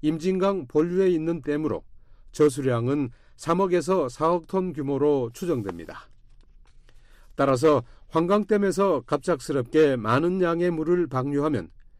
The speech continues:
저수 용량이 칠천만 톤 수준인 한국 측 군남댐으로서는 임진강 하류인 연천군 일대의 홍수 피해를 막을 수 없습니다.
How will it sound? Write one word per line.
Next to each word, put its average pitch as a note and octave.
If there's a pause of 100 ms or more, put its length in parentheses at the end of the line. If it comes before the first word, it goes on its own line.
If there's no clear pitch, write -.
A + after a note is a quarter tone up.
(400)
저수 F#3
용량이 F#3+
칠천만 F#3+
톤 D3
수준인 B2 (300)
한국 E3+
측 F#3 (120)
군남댐으로서는 D#3 (720)
임진강 F#3+
하류인 E3+
연천군 C#3+
일대의 A#2 (340)
홍수 F3+
피해를 D#3+
막을 B2
수 D3
없습니다. G2+